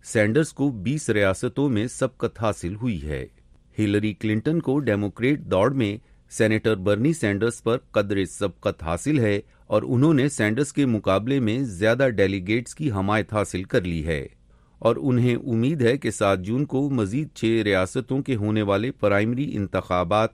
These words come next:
یا کوکس کے بعد پارٹی کی نامزدگی حاصل کر لیں گی، لیکن یہی یقین برنی سینڈرز کو بھی ہے۔ تاہم ڈیموکریٹ جماعت کے صدارتی امیدوار کا حتمی فیصلہ جولائی میں ہونے والے کنونشن میں کیا جائے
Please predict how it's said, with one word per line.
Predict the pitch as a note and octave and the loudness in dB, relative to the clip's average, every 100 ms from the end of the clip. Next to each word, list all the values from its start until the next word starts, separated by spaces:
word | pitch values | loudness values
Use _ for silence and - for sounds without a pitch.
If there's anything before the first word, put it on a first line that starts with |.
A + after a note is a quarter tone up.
| _ _ - | _ _ -2
یا | G#2+ G2+ | 0 0
کوکس | - G2+ - B2 - | 2 0 2 0 0
کے | - F2+ | -4 0
بعد | F#2+ G#2+ - _ - | 2 2 -2 _ 0
پارٹی | G2 G#2 D3+ | 0 2 -2
کی | C3 A2+ | -2 0
نامزدگی | G2+ G2 F2 G#2+ G#2 C3 B2 | 0 -2 -2 -4 -4 -4 0
حاصل | A2 - G2+ | 0 -2 -4
کر | F#2+ C3 | 0 0
لیں | F2 F2 D#2+ | 2 0 -2
گی، | D#2 C#2+ - _ _ | -4 -8 -12 _ _
لیکن | B2 A2+ D3 G#2+ | -2 0 0 2
یہی | A#2 C#3+ D3 A2 | 0 0 0 -2
یقین | - C#3+ G#2+ A#2+ | 0 0 0 -2
برنی | A2 B2 G#2 A#2+ | 0 0 0 -2
سینڈرز | C#3 B2+ E2+ D#2 | 0 0 -2 -6
کو | - E2+ | -6 -6
بھی | C#2+ D#2 D2+ | -4 -4 -4
ہے۔ | D2+ - _ _ _ _ | -4 -6 _ _ _ _
تاہم | G#2 A2 D3+ | -2 -2 0
ڈیموکریٹ | A#2+ G#2+ A2 - C3 D#3 | 0 0 -2 -2 -2 -2
جماعت | G#2+ G2+ G2+ G#2 | -2 0 -2 -2
کے | D3 | -6
صدارتی | - A2 G2+ A2 D#3 - | -4 -2 0 -2 -4 -4
امیدوار | A2 G2+ F#2 F2 G2+ B2 | -2 -2 -4 -2 -2 0
کا | - B2+ G2+ | -4 -4 -4
حتمی | G#2 - G2 F#2 | -6 -4 -6 -4
فیصلہ | F#2 F#2 - A#2 A2+ - _ _ | -2 -4 -2 -2 -2 -6 _ _
جولائی | - G#2 A2 D#3 | -4 0 2 2
میں | D#3+ | 0
ہونے | A#2+ G#2+ G#2 | 0 0 0
والے | G2+ G2 B2 | 0 0 -2
کنونشن | - A#2 G2 G#2 G#2+ B2+ A#2+ | -4 -4 0 -2 -2 -4 -2
میں | G2+ E2+ G#2 - | -2 -4 -6 -6
کیا | A#2+ F#2+ D#2+ | -2 0 0
جائے | A#2 G#2 | 0 0